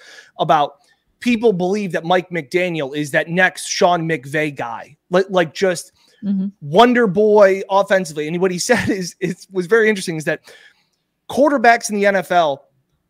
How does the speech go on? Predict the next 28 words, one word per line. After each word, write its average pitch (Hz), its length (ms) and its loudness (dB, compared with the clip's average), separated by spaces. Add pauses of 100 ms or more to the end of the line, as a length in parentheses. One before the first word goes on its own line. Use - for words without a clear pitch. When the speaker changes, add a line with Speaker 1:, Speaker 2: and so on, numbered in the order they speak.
(120)
Speaker 1:
aren't 240 300 2 (120)
asked 196 520 -2
to 202 100 -4
be 185 280 -4
superheroes 175 1160 -4
and 175 180 -4
make 196 300 -4
all 220 280 4
of 175 120 0
these 196 280 -6
different 196 420 -4
reads 170 540 -6 (100)
on 160 300 -2
thirty-three 202 1080 -4 (300)
dropbacks 196 600 -2
a 160 60 -8
game. 160 260 -8 (560)
That 185 300 0
there 226 160 2
are 233 60 0
some 233 240 -4
times 196 360 -2
where 180 120 0
Mike 196 280 -2
McDaniel 190 460 -4
will 156 140 -6
tell 208 380 0
Tua, 185 400 0